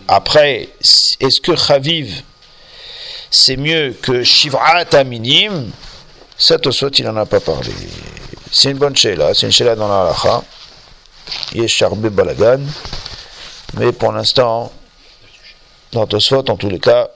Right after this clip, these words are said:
Tosfot, il en a pas parlé. On met Dagmara, on continue.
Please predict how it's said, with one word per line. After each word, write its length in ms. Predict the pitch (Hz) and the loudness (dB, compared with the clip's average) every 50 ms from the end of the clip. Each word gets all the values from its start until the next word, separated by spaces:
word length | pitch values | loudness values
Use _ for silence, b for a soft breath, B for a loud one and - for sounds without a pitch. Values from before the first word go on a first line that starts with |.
| - | -8
Tosfot, 180 | - - - 127 | -6 -4 -4 -2
il 180 | - - 110 | -2 -2 -2
en 80 | 101 98 | -2 -2
a 80 | 92 92 | -2 -2
pas 140 | 90 87 | -2 -4
parlé. 260 | - - - 55 - - - - - - _ _ _ _ _ - - B B B B B B B B B B | -4 -6 -8 -10 -10 -14 -18 -20 -20 -20 _ _ _ _ _ -20 -18 B B B B B B B B B B
On 80 | 127 | 2
met 120 | 143 165 180 | 4 4 4
Dagmara, 520 | 180 180 170 170 165 165 165 165 160 - 151 | 4 2 2 2 4 4 4 4 2 0 0
on 80 | 147 | -2
continue. 360 | 135 143 139 - - 98 - | -2 0 0 -2 -2 -4 -6